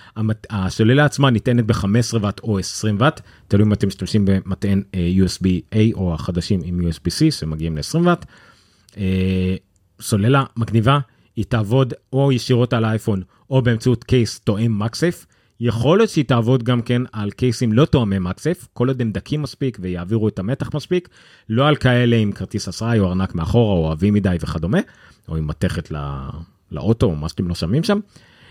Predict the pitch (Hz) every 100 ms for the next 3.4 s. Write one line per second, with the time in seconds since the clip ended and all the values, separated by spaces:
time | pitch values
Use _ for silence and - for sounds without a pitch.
0 | - 104 104 120 123 135 139 156 156 160
1 | 113 127 147 131 120 131 123 107 104 120
2 | 120 123 123 113 _ _ 120 110 113 107
3 | 120 117 117 120